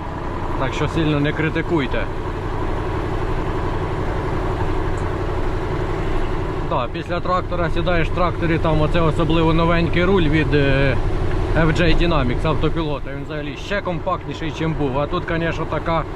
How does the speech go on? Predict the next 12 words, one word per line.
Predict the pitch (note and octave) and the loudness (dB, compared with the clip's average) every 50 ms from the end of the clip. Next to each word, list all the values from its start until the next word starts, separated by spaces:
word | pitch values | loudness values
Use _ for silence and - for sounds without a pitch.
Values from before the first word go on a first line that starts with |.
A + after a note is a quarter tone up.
| - - - - - - - - - - B2+ | -8 -8 -8 -8 -8 -8 -6 -6 -6 -4 -4
громіна. | D3 E3+ F#3+ F#3+ F3+ F3+ F#3 F3 E3 D3 | -2 0 0 0 0 0 -2 0 -2 -2
Ще | - - F3 D#3+ | -2 -2 -2 -2
б | E3+ | -2
отаку, | F#3 F3 F3 - - F3+ F3 | -2 -2 -2 -2 -2 -2 -2
блін, | E3 E3+ E3 D#3 C#3+ C3 - | 0 0 0 0 0 0 0
отакого | - G3+ G3+ - F#3+ F3+ D#3+ | 0 -2 -2 -2 -2 -2 -2
ще | C#3 - D#3+ | -2 -2 -2
б | D3 | -2
руля | D3+ D#3 D3 D3 C#3+ | 0 0 0 0 0
на | C#3+ C#3+ | 0 -2
камаза | - D3+ C#3+ C#3+ C#3 C3 C#3 | -2 -2 0 0 -2 -2 -2
поставили. | A#2+ - C#3 A2 - - C3+ C3+ B2+ B2+ A#2+ B2 A#2+ | -2 -2 -4 -4 -2 -2 -2 0 0 -2 -2 -2 -4